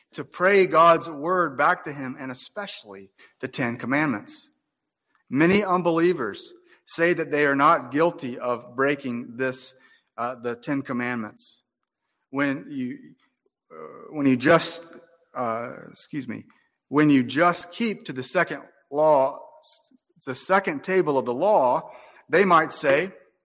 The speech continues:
"Well, I have never committed bur-, murder or had an affair or stolen." But when you expound the law the way Jesus put it, "If you have hated your neighbor in your heart,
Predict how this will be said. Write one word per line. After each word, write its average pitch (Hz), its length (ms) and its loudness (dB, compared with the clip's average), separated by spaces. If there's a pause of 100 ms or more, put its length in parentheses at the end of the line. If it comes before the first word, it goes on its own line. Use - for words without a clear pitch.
(500)
"Well, 156 260 -2
I 156 160 -2
have 139 160 -6
never 151 260 -4
committed 135 460 -10
bur-, 139 240 -12
murder 165 480 -4 (840)
or 139 320 0
had 147 280 -2
an 135 80 -6
affair 180 640 -6 (400)
or 113 140 -14
stolen." 185 760 -4 (760)
But 151 160 -12
when 175 220 -6
you 233 100 -4
expound 196 640 -2
the 147 80 -4
law 147 680 -2 (220)
the 143 160 -10
way 156 220 -2
Jesus 147 720 -12
put 104 240 -18
it, - 160 -20 (1200)
"If 135 120 -20
you 160 120 -6
have 139 100 -8
hated 185 460 -4
your 139 100 -4
neighbor 131 540 -6 (320)
in 113 100 -16
your 113 100 -12
heart, 123 460 -8